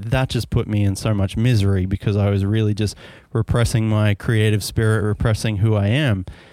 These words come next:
That's not the case anymore, because I, I've had the realizations, you know, I've had the,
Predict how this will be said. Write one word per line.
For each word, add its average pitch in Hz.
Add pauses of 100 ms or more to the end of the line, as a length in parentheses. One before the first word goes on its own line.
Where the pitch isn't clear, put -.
(1160)
That's 110
not 104
the 110
case 170
anymore, 110
because 104
I, 104
I've 110
had 110
the 110
realizations, 104
you 104
know, 98
I've 101
had 107
the, 104